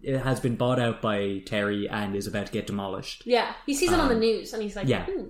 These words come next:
Speaker 2: I have a cunning plan."
Speaker 1: Yeah. Uh, oh, I, I wanna talk about George and Brad a little bit more, because there's another great, they're so, they play off each other so well in this.
Speaker 2: They must have been in something beforehand together.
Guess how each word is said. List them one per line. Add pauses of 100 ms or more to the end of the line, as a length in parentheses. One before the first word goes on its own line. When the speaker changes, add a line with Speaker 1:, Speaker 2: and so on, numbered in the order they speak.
(600)
Speaker 2:
I
have
a
cunning
plan."
Speaker 1:
Yeah. (600)
Uh,
oh, (440)
I,
I
wanna
talk
about
George
and
Brad
a
little
bit
more,
because
there's
another
great, (500)
they're
so,
they
play
off
each
other
so
well
in
this.
Speaker 2:
They
must
have
been
in
something
beforehand
together.